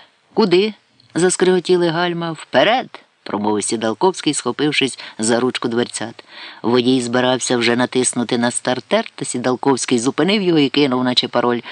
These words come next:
"Здачі не треба". Він ручко відчинив дверці, пропускаючи поперед себе Тамару, яка несподівано, як і настрій у Сідалковського, покращала.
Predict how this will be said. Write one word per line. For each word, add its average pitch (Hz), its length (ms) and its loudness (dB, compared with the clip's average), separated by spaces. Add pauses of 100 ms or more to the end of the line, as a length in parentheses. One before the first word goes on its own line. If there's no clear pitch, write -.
(160)
"Здачі 123 640 2
не 180 120 -4
треба". 107 460 -4 (880)
Він 208 240 2
ручко 254 400 2
відчинив 147 500 0
дверці, 220 460 -2
пропускаючи 202 760 0
поперед 190 380 0
себе 180 260 0
Тамару, 175 460 0
яка 151 220 2
несподівано, 143 640 2
як 135 200 2
і 139 60 2
настрій 151 480 -2
у 190 40 -2
Сідалковського, 180 840 -2
покращала. - 760 -4